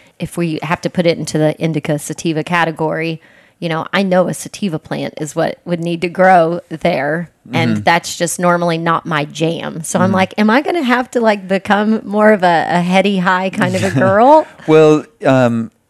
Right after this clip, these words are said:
Speaker 2: have you played around with light deprivation?
Speaker 1: I mean, I haven't because I've been living in
Speaker 2: Right.
Speaker 1: tiny spaces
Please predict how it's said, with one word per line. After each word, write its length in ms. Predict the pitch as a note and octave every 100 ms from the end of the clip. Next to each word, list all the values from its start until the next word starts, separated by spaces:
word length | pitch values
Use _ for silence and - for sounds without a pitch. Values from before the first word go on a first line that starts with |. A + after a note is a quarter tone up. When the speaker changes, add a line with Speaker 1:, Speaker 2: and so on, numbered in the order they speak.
| _ -
Speaker 2:
have 160 | C3+
you 140 | C3 A#2+
played 300 | - B2+ B2+
around 320 | B2 B2+ C#3
with 200 | C3 -
light 180 | C3 C3+
deprivation? 680 | C3 C3 B2+ D3 - A#3 A#3 - - -
Speaker 1:
I 100 | -
mean, 220 | F3+ D3 C3
I 180 | E3+ G3+
haven't 480 | G3 D3+ D#3 E3 -
because 320 | F3 F#3 D#3
I've 240 | E3+ D3+
been 380 | D#3 E3 D#3+ D#3+
living 560 | - E3 D#3+ E3+ D#3+ D#3+
in 260 | - D#3+ C3
Speaker 2:
Right. 200 | A#2+ A#2+
Speaker 1:
tiny 260 | F3 E3+
spaces 800 | E3 - D#3 D#3+ - E3 E3 -